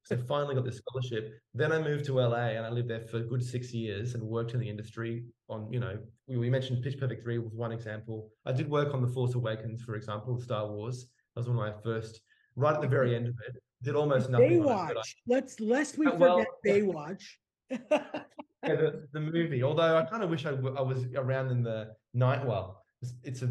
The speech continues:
Speaker 1: kind of, it's a good and a bad thing. This is something about the nostalgia of how innocent the old Baywatch show was,
Speaker 2: Yeah,
Speaker 1: and in some
Speaker 2: right,
Speaker 1: ways,
Speaker 2: right. Yep. Yeah.
Speaker 1: <laughs>
Speaker 2: It's,
Speaker 1: but,
Speaker 2: uh,
Speaker 1: um,
Speaker 2: pretty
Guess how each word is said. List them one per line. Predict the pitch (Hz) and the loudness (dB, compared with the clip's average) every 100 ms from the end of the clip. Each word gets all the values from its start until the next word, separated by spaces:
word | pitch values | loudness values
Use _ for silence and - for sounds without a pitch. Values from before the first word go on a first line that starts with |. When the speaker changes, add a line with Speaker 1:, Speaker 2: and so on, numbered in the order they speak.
| 123 - | -4 -4
Speaker 1:
kind | 135 110 | -2 0
of, | - | -2
it's | - - | -6 -4
a | |
good | 135 135 127 | -2 0 0
and | 117 | 0
a | |
bad | 113 113 117 | 0 -2 -2
thing. | 120 | -4
This | 127 | -4
is | 180 | -4
something | 214 202 170 | -4 -2 0
about | 147 139 - 131 | 2 0 0 -4
the | 131 | -2
nostalgia | 135 123 131 127 127 127 | -2 0 2 2 2 0
of | 117 | -2
how | 123 117 | -2 -2
innocent | 127 127 - 127 - | 0 -2 0 -4 -4
the | 120 | -2
old | 113 113 113 110 | 0 0 -2 -2
Baywatch | 113 110 107 - - _ _ _ | -2 -2 -4 -6 -14 _ _ _
show | - 120 110 | 0 0 2
was, | 104 101 | 0 0
Speaker 2:
Yeah, | 101 | -2
Speaker 1:
and | 107 123 | -2 2
in | 123 | 4
some | 185 | 4
Speaker 2:
right, | 185 180 196 | 2 0 0
Speaker 1:
ways, | |
Speaker 2:
right. | 233 208 208 - - | 2 4 2 -4 -4
Yep. | 202 185 196 - - _ _ _ 185 | -2 -2 -6 -12 -20 _ _ _ 0
Yeah. | 180 165 247 - | 2 4 4 2
Speaker 1:
<laughs> | - - | -2 -2
Speaker 2:
It's, | 202 - | -2 2
Speaker 1:
but, | 208 180 156 | 2 2 2
Speaker 2:
uh, | |
Speaker 1:
um, | 147 139 135 | 2 2 -2
Speaker 2:
pretty | - | -10